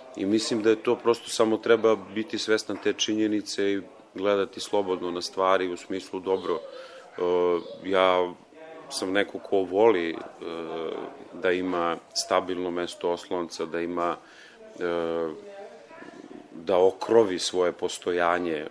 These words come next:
ovde i sada, ali ako to iz bilo kojih razloga nije moguće ili ako, e, te moćne nužde vremena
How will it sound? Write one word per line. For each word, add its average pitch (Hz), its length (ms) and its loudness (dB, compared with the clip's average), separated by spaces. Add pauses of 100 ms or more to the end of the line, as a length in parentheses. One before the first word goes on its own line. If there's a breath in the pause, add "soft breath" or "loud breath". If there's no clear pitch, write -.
ovde 87 540 2
i 80 40 -6
sada, 85 560 0 (420 loud breath)
ali 90 420 2 (100)
ako - 200 -4
to - 120 -4
iz 92 180 -4
bilo 101 140 2
kojih 104 220 0
razloga 101 300 4
nije 101 180 2
moguće 101 840 2
ili 95 240 2
ako, 92 380 4
e, 82 60 4 (1120 loud breath)
te 95 140 6
moćne 98 480 4
nužde 98 380 4
vremena 92 480 4